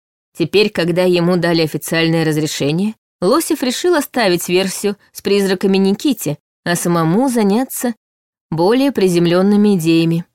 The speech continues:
Не то чтобы он совсем отбросил возможность вмешательства потусторонних сил,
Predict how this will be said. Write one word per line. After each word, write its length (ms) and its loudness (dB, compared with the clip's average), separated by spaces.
Не 140 0
то 140 -2
чтобы 360 -4
он 120 0
совсем 540 -2
отбросил 500 0
возможность 720 -2
вмешательства 760 -2
потусторонних 720 0
сил, 320 -4